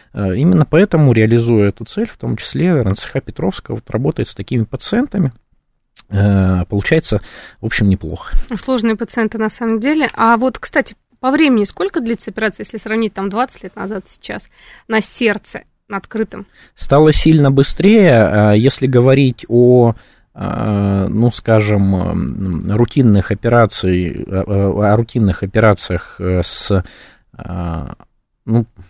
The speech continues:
Speaker 2: Мгм.
Speaker 1: как бы это правильное слово подобрать, с обычным пациентом, да, без вот этого длинного списка диагнозов, каких-то особенностей, конечно, в, в разы быстрее все стало, да, то есть, ну, там, два часа там и так далее, это, ну, довольно быстро. Есть какие-то,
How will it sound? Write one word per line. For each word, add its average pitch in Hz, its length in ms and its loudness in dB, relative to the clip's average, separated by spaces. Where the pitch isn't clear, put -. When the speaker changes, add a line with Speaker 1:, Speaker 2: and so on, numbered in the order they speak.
Speaker 2:
Мгм. 262 200 -4
Speaker 1:
как 131 140 2
бы 107 120 2
это - 100 -2
правильное 110 360 4
слово 107 240 2
подобрать, 90 400 -4
с - 100 -2
обычным 107 480 2
пациентом, 151 600 -2
да, 127 160 4
без 98 200 0
вот 92 140 -2
этого 95 200 -2
длинного 95 320 2
списка - 360 -8
диагнозов, 104 440 0
каких-то 104 500 -4
особенностей, 143 640 0
конечно, 123 360 2
в, 95 400 -6
в 101 40 2
разы 110 300 4
быстрее 80 460 -4
все - 200 -10
стало, 139 380 2
да, 104 140 2
то 92 160 -6
есть, - 220 -6
ну, 95 160 -4
там, 85 480 -4
два 110 380 4
часа 92 400 -4
там 90 300 -4
и - 20 -14
так 107 220 -4
далее, 107 280 4
это, - 160 -6
ну, 101 200 0
довольно 92 380 0
быстро. 123 380 -2
Есть 135 140 0
какие-то, - 240 -20